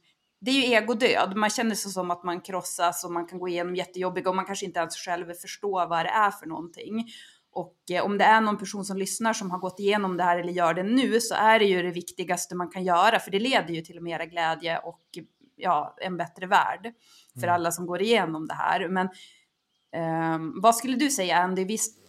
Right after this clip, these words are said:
Speaker 1: eller visst, nu ska inte jag, <laughs> känns som så här retorisk fråga, visst. Men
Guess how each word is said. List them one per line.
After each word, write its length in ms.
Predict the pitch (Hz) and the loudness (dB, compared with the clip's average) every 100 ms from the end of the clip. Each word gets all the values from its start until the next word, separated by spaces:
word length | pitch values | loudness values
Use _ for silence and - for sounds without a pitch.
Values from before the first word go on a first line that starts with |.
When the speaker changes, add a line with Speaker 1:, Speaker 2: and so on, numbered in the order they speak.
| _ _ - | _ _ -6
Speaker 1:
eller 440 | 117 220 - 165 | -4 -2 -2 -4
visst, 460 | 175 - - - - | -10 -6 -6 -8 -10
nu 120 | 196 | -8
ska 140 | 165 - | -4 -2
inte 140 | - | -2
jag, 180 | - 220 226 196 - | -2 -4 -4 -8 -14
<laughs> 260 | _ - - | _ -10 -2
känns 180 | - - | -2 0
som 140 | - | -2
så 80 | 196 | -2
här 100 | 160 | -2
retorisk 520 | 165 165 185 170 175 | -2 -4 -4 -6 -6
fråga, 380 | - 175 170 - - | -2 2 2 0 -2
visst. 380 | 220 196 - - - - 339 | 0 0 -2 -6 -2 0 0
Men 420 | - 240 233 240 | 4 8 8 6